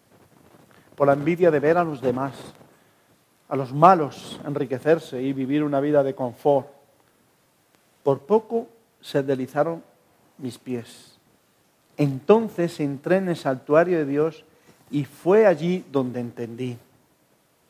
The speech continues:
Es muy posible, es casi seguro que en tu vida haya situaciones que no entiendas.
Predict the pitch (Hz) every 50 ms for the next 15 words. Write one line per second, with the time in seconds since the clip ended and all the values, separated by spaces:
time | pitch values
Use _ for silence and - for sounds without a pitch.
0 | _ _ _ _ _ _ _ _ _ _ _ _ _ _ - - _ _ _ _
1 | _ _ - 196 233 240 - - - - - - - 151 156 165 196 240 285 277
2 | - 247 226 - - 196 175 151 131 120 107 98 - - _ _ _ _ - -
3 | 208 185 - - - - - 233 240 262 - 277 220 - 233 202 185 180 165 147
4 | 139 117 107 - _ _ _ _ _ _ - 170 170 175 170 165 - - 190 196
5 | 226 240 214 185 190 208 226 220 220 - 226 175 214 190 - 220 233 226 233 214
6 | - 185 185 208 208 196 - - 175 156 131 117 95